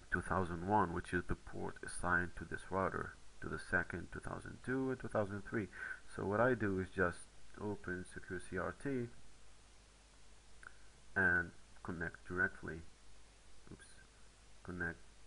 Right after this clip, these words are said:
directly to that address using Telnet. One ninety-two dot one sixty-eight dot thirty one thirty-eight. Port is two thousand and one.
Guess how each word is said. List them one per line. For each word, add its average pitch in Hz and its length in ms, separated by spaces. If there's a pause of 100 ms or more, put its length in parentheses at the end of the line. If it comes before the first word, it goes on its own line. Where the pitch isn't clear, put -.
(440)
directly - 720 (1200)
to 95 100
that 85 200
address 87 380
using - 180 (120)
Telnet. 101 320 (720)
One 101 280
ninety-two 92 640
dot 90 100
one 95 180 (100)
sixty-eight 113 720
dot - 160 (140)
thirty 95 360
one 85 200 (100)
thirty-eight. 95 560 (1300)
Port 92 380
is - 200 (160)
two 90 120 (100)
thousand 98 640 (140)
and 110 180
one. 87 200